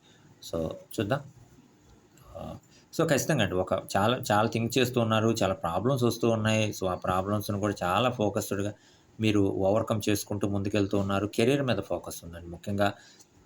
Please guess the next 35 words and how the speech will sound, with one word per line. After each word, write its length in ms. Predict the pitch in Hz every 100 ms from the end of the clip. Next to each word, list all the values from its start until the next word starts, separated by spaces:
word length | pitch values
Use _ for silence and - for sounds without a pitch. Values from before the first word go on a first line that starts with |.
| _
ఆ, 80 | 104 95 -
after 280 | 92 95 -
marriage 400 | 104 101 101 98 -
కానీ 300 | 98 98 98 - -
so 140 | - 95 92 -
మీరు, 280 | 104 104 101 98
మీరు 200 | 104 101
ఎవ-, 240 | 98 101
ఎవరి 220 | 104 101 101
కోసం 240 | 101 98
అయితే 160 | 98 95
వెయిట్ 240 | 95 95
చేస్తూ 280 | 107 98 -
ఉన్నారో 300 | 98 98 98 - - - _ -
so 100 | 120 110
వాళ్ళ 220 | 95 101 101
గురించి, 420 | 104 104 101 101
so 100 | 98 104
కెరీర్ 340 | 127 139 135
గురించి 340 | 104 95 95 98
ముఖ్యంగా, 420 | 95 - 95 95 92 _ - - -
so 160 | - 104
కెరీర్ 320 | 104 101 104
గురించి 280 | 101 95 -
చాలా 220 | 90 104
ఫోకస్డ్‌గా 560 | - 95 101 - 95 95
ఉన్నారు. 300 | 92 95 98 - - - _
So 100 | 113
కెరీర్ 360 | 110 104 113 107
ఎలా 160 | 98 98
ఉండాలి, 380 | 95 98 95 95
ఇలా 160 | 92 92
చేయాలి 400 | - 92 95 92
అని 140 | 92
చెప్పేసి 400 | - - 95 98